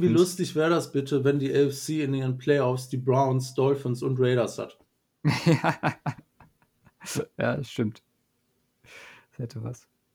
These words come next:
Speaker 1: Ne, stell, stell mal vor, einer vor zwanzig Jahren ins Koma gefallen, wacht heute auf oder in zwei Monaten oder in einem Monat,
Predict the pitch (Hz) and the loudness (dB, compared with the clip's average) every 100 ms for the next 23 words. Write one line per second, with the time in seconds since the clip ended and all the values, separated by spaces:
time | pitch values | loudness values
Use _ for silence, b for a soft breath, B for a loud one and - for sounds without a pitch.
0 | _ _ _ _ _ - 139 139 185 190 | _ _ _ _ _ -4 -2 6 6 6
1 | 170 180 180 - 160 151 147 160 135 143 | 4 4 4 4 4 4 4 2 0 0
2 | 131 - 143 147 131 131 135 127 123 - | -2 -2 -2 -2 -4 -2 0 -2 -6 -2
3 | 127 123 120 120 120 117 113 - 123 120 | 0 0 -2 -2 -2 -2 -4 -2 -2 -2
4 | 117 113 135 - - - 120 117 117 107 | -2 0 -2 -6 -20 -8 -2 -2 -2 -8
5 | - 120 120 117 120 117 120 120 107 113 | -2 0 0 0 -2 -2 -4 -4 -4 -2
6 | 120 127 110 110 117 - | 0 0 -2 -2 -2 -4